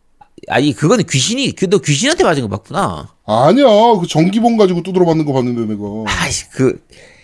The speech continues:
Speaker 1: 야, 그, <laughs> 근데 초반에 내가 무기가 없어가지고 나중에 되면 내
Speaker 2: 아닌데, 그거 플레이 타임 꽤 됐을 텐데.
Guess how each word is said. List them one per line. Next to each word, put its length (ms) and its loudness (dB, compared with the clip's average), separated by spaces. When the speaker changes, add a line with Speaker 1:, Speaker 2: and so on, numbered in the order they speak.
Speaker 1:
야, 40 -18
그, 120 -14
<laughs> 1300 -12
근데 180 0
초반에 420 2
내가 220 4
무기가 340 2
없어가지고 720 0
나중에 280 2
되면 180 2
내 120 4
Speaker 2:
아닌데, 280 4
그거 160 -2
플레이 260 -2
타임 180 0
꽤 120 -4
됐을 260 0
텐데. 500 2